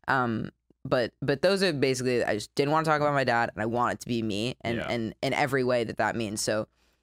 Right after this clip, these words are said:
Speaker 1: choosing the songs I wanted to sing, like, the producers didn't like half the songs I wanted to sing, and I
Speaker 2: Right.
Speaker 1: was like, "Ultimately, it is your decision," which I think is great. But, um,
Speaker 2: I don't think it used to be that way on Fox.
Speaker 1: I don't think so.
Speaker 2: Yeah.
Speaker 1: They w-,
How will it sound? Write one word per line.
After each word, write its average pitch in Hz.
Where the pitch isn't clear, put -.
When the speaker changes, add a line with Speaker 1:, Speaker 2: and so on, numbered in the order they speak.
Speaker 1:
choosing 139
the 139
songs 143
I 127
wanted 117
to 117
sing, 110
like, 107
the 117
producers 143
didn't 123
like 117
half 95
the -
songs 104
I -
wanted -
to -
sing, 92
and 107
I 104
Speaker 2:
Right. 101
Speaker 1:
was 104
like, 92
"Ultimately, 160
it 120
is 120
your 120
decision," 120
which -
I -
think -
is -
great. 117
But, 120
um, 110
Speaker 2:
I -
don't 110
think 110
it 104
used 98
to 95
be 90
that 85
way 82
on 78
Fox. 76
Speaker 1:
I 156
don't 220
think 175
so. -
Speaker 2:
Yeah. 123
Speaker 1:
They 160
w-, 180